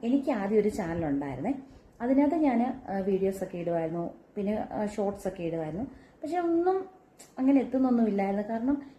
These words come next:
ഞാൻ ഏതെങ്കിലുമൊക്കെ സമയത്തായിരുന്നില്ല, കറക്റ്റ് ഒരു ടൈമിലേ ഞാൻ ഒന്നും ഇടാറില്ലായിരുന്നു. എനിക്ക് എപ്പോഴാണ് തോന്നുന്നത് ആ സമയത്ത് ഞാനങ്ങ് വീഡിയോ ഇടും, അല്ലെങ്കിൽ ഷോർട്സ് ഇടും. കുറച്ച് പേരൊക്കെ കാണും, ആ, പിന്നെ കുറച്ച് പേര്, വളരെ കുറച്ച് പേരെ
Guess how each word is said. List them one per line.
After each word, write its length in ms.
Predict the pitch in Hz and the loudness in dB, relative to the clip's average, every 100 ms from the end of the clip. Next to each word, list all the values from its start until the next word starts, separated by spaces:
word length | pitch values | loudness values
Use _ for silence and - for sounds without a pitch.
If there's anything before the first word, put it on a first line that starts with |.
| - | 0
ഞാൻ 120 | 320 | 2
ഏതെങ്കിലുമൊക്കെ 640 | 339 277 285 285 285 285 285 | 6 6 8 8 8 6 4
സമയത്തായിരുന്നില്ല, 760 | 262 196 196 196 180 180 185 196 | 0 -2 -2 -2 -2 -2 -4 -4
കറക്റ്റ് 380 | 220 240 - 277 | -6 -8 -4 -2
ഒരു 80 | 247 | 0
ടൈമിലേ 480 | 226 180 185 190 | 0 0 0 0
ഞാൻ 200 | 190 180 | 0 0
ഒന്നും 300 | 170 170 208 | 0 0 0
ഇടാറില്ലായിരുന്നു. 520 | 160 147 139 120 127 - | 0 -2 -4 -6 -8 -10
എനിക്ക് 280 | 165 165 302 | -8 -6 -4
എപ്പോഴാണ് 380 | 302 262 247 233 | -2 2 2 4
തോന്നുന്നത് 280 | 202 196 202 | 2 0 -2
ആ 80 | 208 | -2
സമയത്ത് 320 | 214 190 190 | 0 0 0
ഞാനങ്ങ് 320 | 180 170 175 | -2 -2 -2
വീഡിയോ 300 | 160 151 151 | -2 0 0
ഇടും, 160 | 143 - - - - | 0 -2 -12 -20 -8
അല്ലെങ്കിൽ 240 | 359 359 349 | -2 0 2
ഷോർട്സ് 360 | 269 185 - | 2 0 0
ഇടും. 140 | 143 - - - _ 349 | -4 -6 -10 -20 _ -2
കുറച്ച് 300 | 359 359 381 | -2 0 4
പേരൊക്കെ 360 | 330 269 277 254 | 6 4 2 -2
കാണും, 340 | 185 196 359 - - - - | -2 -2 -4 -10 -20 -16 -6
ആ, 340 | 240 240 240 - 302 | -4 -2 -4 -6 0
പിന്നെ 280 | 302 349 349 - - - - | 2 2 -4 -14 -16 -14 0
കുറച്ച് 240 | 320 320 403 | 0 2 2
പേര്, 160 | 392 | 4
വളരെ 340 | 359 302 311 370 | 4 4 4 4
കുറച്ച് 340 | 320 277 277 | 2 0 2
പേരെ 160 | 254 | 2